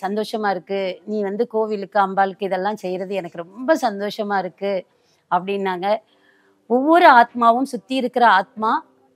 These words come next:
யாரோ இல்ல, நம்ம அம்பாள் ஒவ்வொருத்தர் நாக்கிலே இருந்து நம்மளை வாழ்த்துறா அப்படின்னு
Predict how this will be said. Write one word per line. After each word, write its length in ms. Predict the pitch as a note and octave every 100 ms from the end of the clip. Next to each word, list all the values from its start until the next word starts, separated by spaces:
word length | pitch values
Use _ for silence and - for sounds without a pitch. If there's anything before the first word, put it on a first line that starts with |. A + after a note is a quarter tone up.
| _ _
யாரோ 380 | - F#3 B3 D4+
இல்ல, 240 | E4+ G3 D3+
நம்ம 300 | E3 F3 G3
அம்பாள் 400 | F#3+ A3 D4+ E4 -
ஒவ்வொருத்தர் 580 | G3 G3+ B3+ - A#3
நாக்கிலே 480 | A3 G#3+ A#3+ B3+ C4+
இருந்து 260 | C4+ G#3+ C4+
நம்மளை 260 | B3 F#3+
வாழ்த்துறா 640 | E3+ F3 G#3 G#3 A3 A3+ G#3+
அப்படின்னு 340 | E3+ G3 A3